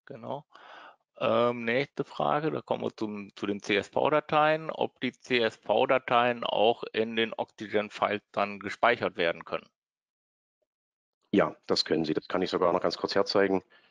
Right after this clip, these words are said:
Speaker 2: Ähm, die Zeit nehmen wir uns an der Stelle einfach. Wir haben jetzt die C-S-V-Datei importiert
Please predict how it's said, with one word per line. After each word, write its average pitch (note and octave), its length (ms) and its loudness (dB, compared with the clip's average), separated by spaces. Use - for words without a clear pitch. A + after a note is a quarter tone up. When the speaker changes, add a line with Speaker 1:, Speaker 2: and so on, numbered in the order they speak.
Speaker 2:
Ähm, F2+ 400 2
die - 160 -12
Zeit - 240 -2
nehmen F2+ 160 0
wir F2+ 60 2
uns F2 120 0
an F2 80 0
der E2+ 80 2
Stelle F2 240 -2
einfach. E2 420 -2
Wir G2 120 2
haben F2+ 100 0
jetzt F2+ 240 0
die E2 260 2
C-S-V-Datei F#2+ 640 2
importiert - 640 0